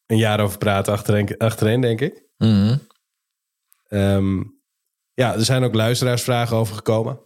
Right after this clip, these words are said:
Speaker 1: Uiteraard.
Speaker 2: Ja.
Speaker 1: Ja.
Speaker 2: Ja. Ja.
Speaker 1: En eigenlijk de gemene deler is, "Wat de fuck moet ik nu doen? Hoe ga
Speaker 2: Ja.
Speaker 1: ik hiermee om?"
Speaker 2: Het is toch weer die angst, hè? Het is altijd.
Speaker 1: Ja.
Speaker 2: Ja, het stukje wat, wat je bij, eh, bij die, eh, maartdip in, eh, tijdens coronatijd ook zag. Dat mensen dan
Speaker 1: Mhm.
Speaker 2: ineens gaan aarzelen en denken,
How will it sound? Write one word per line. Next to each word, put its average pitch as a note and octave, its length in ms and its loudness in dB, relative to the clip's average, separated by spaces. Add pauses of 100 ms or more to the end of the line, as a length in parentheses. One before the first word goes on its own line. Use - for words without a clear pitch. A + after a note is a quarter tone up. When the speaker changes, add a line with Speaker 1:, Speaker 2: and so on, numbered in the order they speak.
Speaker 1:
Uiteraard. G#2+ 760 -2
Speaker 2:
Ja. F2 440 -2 (440)
Speaker 1:
Ja. G#2+ 160 0
Speaker 2:
Ja. F#2+ 100 -2 (540)
Ja. G3+ 240 0
Speaker 1:
En A#2+ 180 2
eigenlijk B2+ 360 0
de B2 80 0
gemene B2 360 2
deler B2 360 0
is, A#2 260 -2 (280)
"Wat - 220 -2
de A#2 60 0
fuck - 380 -2
moet E3 180 2
ik D3+ 60 -2
nu D3 140 2
doen? G#2+ 200 0
Hoe C#3 180 2
ga A2 60 0
Speaker 2:
Ja. A2+ 120 2
Speaker 1:
ik C3 80 -4
hiermee A2 240 0
om?" F2+ 120 -6 (200)
Speaker 2:
Het - 80 -8
is - 60 -2
toch B2+ 160 2
weer G#2+ 100 4
die F2+ 140 2
angst, G2 220 0
hè? F#2+ 60 2
Het G2+ 120 0
is - 140 -2
altijd. F#2+ 500 0 (180)
Speaker 1:
Ja. - 160 -2 (260)
Speaker 2:
Ja, G2 180 0
het - 140 -6
stukje G2 320 0
wat, F#2+ 160 -2
wat F#2+ 220 0
je G#2 60 2
bij, G2 340 2
eh, G2 60 2 (600)
bij G2+ 180 2
die, G2+ 220 4
eh, G2 40 2
maartdip A2 760 0
in, G#2 240 0
eh, G2+ 120 0
tijdens G2 460 0
coronatijd G#2 500 0
ook A2 160 -2
zag. - 400 -4
Dat G#2 100 -2
mensen G2+ 240 2
dan G2 120 0
Speaker 1:
Mhm. - 100 -4
Speaker 2:
ineens A#2 320 0
gaan F2 160 -2
aarzelen A#2 420 -2
en B2+ 80 -2
denken, G2+ 260 0